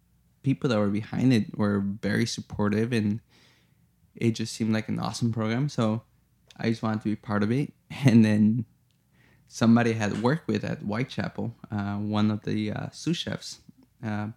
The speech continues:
Paul Tuxley. Um, he is now a sous chef at Saison. So he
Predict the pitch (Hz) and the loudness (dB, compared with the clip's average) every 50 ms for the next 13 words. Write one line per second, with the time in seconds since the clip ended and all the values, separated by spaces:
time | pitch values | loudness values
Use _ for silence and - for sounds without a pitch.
0 | _ - - 113 113 - - - 117 - - - - 196 202 - - - - - | _ -10 -6 -6 -6 -4 -4 -4 -4 -4 -4 -2 0 0 0 0 -2 -12 -10 -4
1 | - 110 107 107 104 104 104 104 104 107 120 - _ _ - _ _ _ _ _ | -2 0 0 2 0 0 -2 -2 -2 -4 -6 -10 _ _ -20 _ _ _ _ _
2 | _ _ _ _ - 123 113 110 - - 110 110 107 104 104 101 101 104 110 113 | _ _ _ _ 2 2 2 2 2 2 0 2 2 0 0 -2 -2 -4 -6 -8
3 | - - - 123 117 - 113 107 - - 104 - - - 107 107 - 127 135 139 | -8 -6 -6 -4 -4 -4 -8 -8 -6 -8 -8 -8 -6 -6 -4 -2 0 4 6 6
4 | 123 117 117 123 127 127 - _ _ - - - - - 113 120 - - 123 120 | 8 8 6 6 4 0 -6 _ _ -18 -10 -6 -4 -4 -4 -6 -6 -4 -4 -2
5 | 117 113 113 113 117 | -2 -2 -4 -4 -6